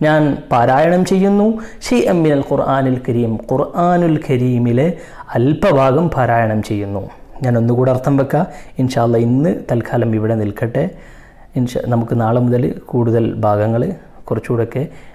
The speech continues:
വേഗത്തിൽ ഓടിച്ചു പോകണം. ഇന്ന് ഫസ്റ്റ് ക്ലാസ് ആയതുകൊണ്ട്, നിങ്ങളൊരു പുതിയ കിതാബിൻ്റെ തുടക്കമായതുകൊണ്ടും, വളരെ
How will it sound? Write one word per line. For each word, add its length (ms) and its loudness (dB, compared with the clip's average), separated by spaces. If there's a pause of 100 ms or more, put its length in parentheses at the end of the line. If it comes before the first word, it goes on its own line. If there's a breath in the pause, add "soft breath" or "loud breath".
(120)
വേഗത്തിൽ 480 0
ഓടിച്ചു 380 -2
പോകണം. 380 0
ഇന്ന് 160 0
ഫസ്റ്റ് 360 -2
ക്ലാസ് 260 2
ആയതുകൊണ്ട്, 520 0 (520 loud breath)
നിങ്ങളൊരു 280 2
പുതിയ 340 0
കിതാബിൻ്റെ 800 0
തുടക്കമായതുകൊണ്ടും, 760 0
വളരെ 380 -2